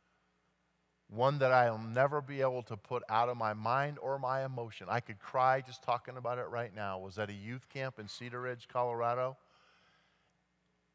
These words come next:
And God called me into full-time ministry to be a pastor. I'll never forget that. I was sixteen years old.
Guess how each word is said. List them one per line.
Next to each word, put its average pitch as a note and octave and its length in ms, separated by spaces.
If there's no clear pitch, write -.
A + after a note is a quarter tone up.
And G#2 220
God A2 300
called A2 340
me A#2+ 120
into G2+ 180
full-time A2 540
ministry A2 440
to F#3 80
be F#3 120
a F#3+ 80
pastor. G2+ 460
I'll G2 80
never G2+ 340
forget A#2+ 380
that. F2+ 140
I F#2+ 80
was F#2+ 120
sixteen B2+ 560
years B2+ 220
old. G2 240